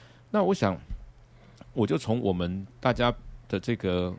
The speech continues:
样子来谈起啦。我们自己哈，其实你看从，呃，我们台湾的一般高中生要升大学的时候，简单讲分文组、理组嘛，对不对？那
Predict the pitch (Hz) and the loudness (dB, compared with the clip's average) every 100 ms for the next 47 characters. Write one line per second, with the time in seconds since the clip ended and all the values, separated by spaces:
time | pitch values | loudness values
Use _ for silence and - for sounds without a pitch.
0 | - - 147 120 95 92 85 80 - 78 | -14 -4 2 2 0 -4 -4 -4 -8 -10
1 | 85 - - 85 85 85 90 95 120 92 | -10 -10 -12 -8 -6 -4 -4 -2 -4 -4
2 | - - 82 - - - - - - - | -10 -8 -6 -8 -12 -20 -20 -20 -8 0
3 | 180 185 113 151 113 120 135 147 - - | 2 2 2 0 2 0 -2 -6 -12 -18
4 | - - - 107 101 98 98 104 110 104 | -18 -14 -2 0 0 0 -2 -2 -2 0
5 | 113 131 123 110 117 117 113 117 110 - | 2 2 2 0 0 2 2 0 -6 -12
6 | - - - 117 117 117 113 113 110 - | -20 -10 2 2 2 0 0 2 2 0
7 | 107 113 98 90 90 90 - 95 92 - | -2 0 0 0 -6 -6 -4 -2 -2 -4
8 | - - - - 90 104 117 87 82 101 | -14 -20 -20 -6 0 2 2 0 0 0
9 | 101 98 95 107 82 78 78 92 90 - | 0 0 -2 -2 -4 -4 -4 -4 -8 -8
10 | 73 - - - 90 98 - - - - | -10 -12 -10 -4 2 2 0 -16 -20 -16
11 | - 139 139 | 0 0 0